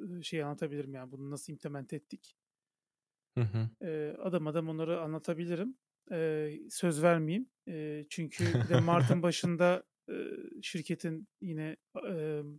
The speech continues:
Speaker 1: sadece I O S ve Android geliştiriciler için yaptığı bir kampı var. Retreat'i
Speaker 2: Hmm.
Speaker 1: var. Eee, orada da sunumlu oluyor etkinlikler. Orada ben dört tane sunum yapacağım. Eee, biraz fazla yük yüklendim gibi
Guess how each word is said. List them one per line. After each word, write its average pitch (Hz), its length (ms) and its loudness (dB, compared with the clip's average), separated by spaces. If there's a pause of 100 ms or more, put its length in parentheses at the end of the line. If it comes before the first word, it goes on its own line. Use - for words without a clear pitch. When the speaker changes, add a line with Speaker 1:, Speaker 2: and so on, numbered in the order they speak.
Speaker 1:
sadece 170 280 0
I 156 220 0
O 165 40 0
S 170 140 -2
ve 156 40 -2
Android 151 340 -2
geliştiriciler 147 500 -8
için 151 320 -8 (600)
yaptığı 165 320 -2
bir 180 60 -4
kampı 160 420 0
var. 175 300 2 (640)
Retreat'i 110 440 4
Speaker 2:
Hmm. - 0 -
Speaker 1:
var. 190 400 4
Eee, 170 60 2 (140)
orada 165 380 2
da 170 120 4
sunumlu 156 460 2 (160)
oluyor 143 260 -4
etkinlikler. 151 500 -4
Orada 165 280 0
ben 175 220 0 (300)
dört 180 220 4
tane 170 180 2
sunum 156 220 -2
yapacağım. 131 340 -6 (840)
Eee, 143 420 -2
biraz 151 280 -4
fazla 165 240 2
yük 156 260 -8
yüklendim 156 440 -2
gibi 143 340 -2